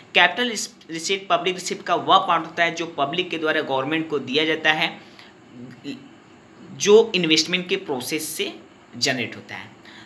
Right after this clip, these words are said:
जो पब्लिक के मनी को इन्वेस्टमेंट के प्रोसेस में लगा देते हैं, तो उससे जो इंटरेस्ट जनरेट होता है, that is called capital रिसिप्ट। Just like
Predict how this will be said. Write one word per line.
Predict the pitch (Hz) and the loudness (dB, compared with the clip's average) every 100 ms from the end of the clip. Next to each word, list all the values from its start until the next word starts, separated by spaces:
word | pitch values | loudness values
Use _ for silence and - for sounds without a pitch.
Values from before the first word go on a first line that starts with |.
| - | -8
जो | 143 | -2
पब्लिक | 165 165 165 214 214 | 2 2 2 -2 -2
के | 190 | -4
मनी | 175 160 165 | 0 0 -2
को | 165 165 | -4 -2
इन्वेस्टमेंट | 156 151 151 180 | -2 -2 -2 -4
के | 180 | -4
प्रोसेस | 151 135 170 | -4 -6 -6
में | 165 | -4
लगा | 131 135 165 | 0 6 6
देते | 165 160 | 4 -4
हैं, | 185 | -8
तो | - 170 | -8 -8
उससे | 170 208 | -4 -4
जो | 208 190 | -2 -4
इंटरेस्ट | 175 156 175 165 | -4 -4 -2 -2
जनरेट | 156 156 156 | -2 -2 -2
होता | 156 - | -2 -4
है, | 190 | 0
that | 123 | 0
is | 120 | 0
called | - 175 | -2 -6
capital | - 214 - | -2 -2 -2
रिसिप्ट। | 104 - - - 143 | -8 -8 -12 -12 -8
Just | 160 | 0
like | 160 | 0